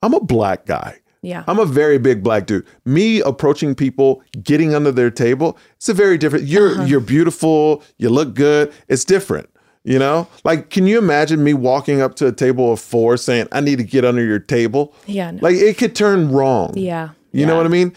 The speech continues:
Speaker 1: So, and I'm not using the race thing. I'm just saying I'm a
Speaker 2: No, but
Speaker 1: big,
Speaker 2: that's some, but that's some
Speaker 1: even if a
Speaker 2: privileged shit on my side where it's like, I can do that
Speaker 1: Yeah,
Speaker 2: and I
Speaker 1: you
Speaker 2: can
Speaker 1: can do
Speaker 2: get
Speaker 1: that.
Speaker 2: under and
Speaker 1: Yeah.
Speaker 2: without a thought of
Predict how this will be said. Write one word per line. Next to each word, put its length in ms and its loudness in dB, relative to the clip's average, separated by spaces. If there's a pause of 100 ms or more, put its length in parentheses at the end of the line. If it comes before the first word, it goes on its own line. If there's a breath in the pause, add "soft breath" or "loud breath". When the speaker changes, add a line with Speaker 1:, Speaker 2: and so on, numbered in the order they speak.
(220 loud breath)
Speaker 1:
So, 540 0
and 140 0
I'm 100 0
not 180 0
using 340 2
the 100 2
race 320 2
thing. 320 -2
I'm 80 -2
just 180 -2
saying 300 0
I'm 100 0
a 60 2
Speaker 2:
No, 80 2
but 60 -2
Speaker 1:
big, 80 2
Speaker 2:
that's 180 -2
some, 160 0
but 160 -2
that's 180 -2
some 100 0
Speaker 1:
even 200 0
if 60 0
a 20 0
Speaker 2:
privileged 340 -2
shit 160 -2
on 140 0
my 240 0
side 300 -2
where 120 0
it's 160 -4
like, 140 -2
I 160 -2
can 360 -10 (200)
do 180 -2
that 180 0
Speaker 1:
Yeah, 200 2
Speaker 2:
and 80 2
I 40 0
Speaker 1:
you 80 0
Speaker 2:
can 120 0
Speaker 1:
can 80 0
do 40 2
Speaker 2:
get 40 0
Speaker 1:
that. 120 2
Speaker 2:
under 460 0 (140)
and 80 0
Speaker 1:
Yeah. 80 2
Speaker 2:
without 320 -2
a 20 -4
thought 480 -2
of 500 -6